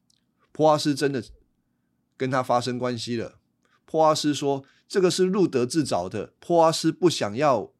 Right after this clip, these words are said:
不想要怎么样？他不想负责，波阿斯会怎么样吗？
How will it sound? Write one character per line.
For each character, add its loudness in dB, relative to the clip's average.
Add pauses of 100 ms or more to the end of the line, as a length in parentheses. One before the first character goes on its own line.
(1120)
不 -10
想 -4
要 -2
怎 -12
么 -8
样？ -8 (380)
他 -2
不 -2
想 0
负 0
责， -6 (840)
波 0
阿 6
斯 -4
会 0
怎 -8
么 -6
样 -2
吗？ -8